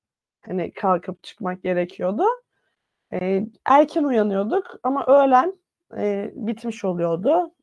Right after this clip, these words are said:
e, okul. Öğleden sonra çok sıcak oldu, özellikle on, on beş gün.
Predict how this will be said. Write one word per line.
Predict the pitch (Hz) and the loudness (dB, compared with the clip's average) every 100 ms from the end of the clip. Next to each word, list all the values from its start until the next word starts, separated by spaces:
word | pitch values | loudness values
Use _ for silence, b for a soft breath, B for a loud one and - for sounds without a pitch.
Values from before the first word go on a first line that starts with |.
| _ - | _ -12
e, | 180 175 170 - | -8 -6 -8 -8
okul. | 180 - 180 175 320 _ _ _ _ _ _ _ _ _ | -10 -8 -6 -6 -8 _ _ _ _ _ _ _ _ _
Öğleden | 220 262 311 381 381 | 4 4 6 6 4
sonra | 370 339 330 349 180 - _ _ _ | 4 0 2 2 0 -4 _ _ _
çok | 302 320 | -4 -4
sıcak | - 277 254 - | -2 4 4 4
oldu, | 214 190 190 190 190 | 2 2 2 0 -2
özellikle | 196 202 208 214 208 | -2 0 -2 -2 -6
on, | - 196 | -4 -4
on | 190 196 247 | -2 -2 0
beş | 302 285 | -2 -6
gün. | - 285 311 277 | -8 -6 -6 -8